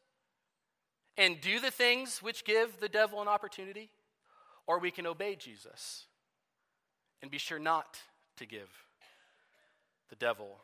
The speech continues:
or be sure not to keep the devil. How do I wanna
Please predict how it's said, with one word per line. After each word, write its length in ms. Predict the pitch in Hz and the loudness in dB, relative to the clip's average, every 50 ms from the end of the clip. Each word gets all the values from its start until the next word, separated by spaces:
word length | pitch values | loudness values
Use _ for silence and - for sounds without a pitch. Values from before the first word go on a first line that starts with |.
| _ _ _ _ - | _ _ _ _ -18
or 140 | 131 123 135 _ | -18 -18 -18 _
be 80 | - 120 | -12 -10
sure 180 | - 160 147 | -8 -6 -6
not 440 | 127 120 131 143 143 139 - - - | -4 0 2 2 2 2 0 -6 -20
to 60 | - | -16
keep 200 | - - 185 175 _ _ _ _ | -10 -10 -10 -10 _ _ _ _
the 60 | - 123 | -10 -6
devil. 180 | 127 123 127 - | -4 -4 -4 -6
How 160 | - - - | -10 -10 -6
do 60 | 180 | -6
I 40 | 175 | -6
wanna 200 | 151 143 135 | -6 -6 -10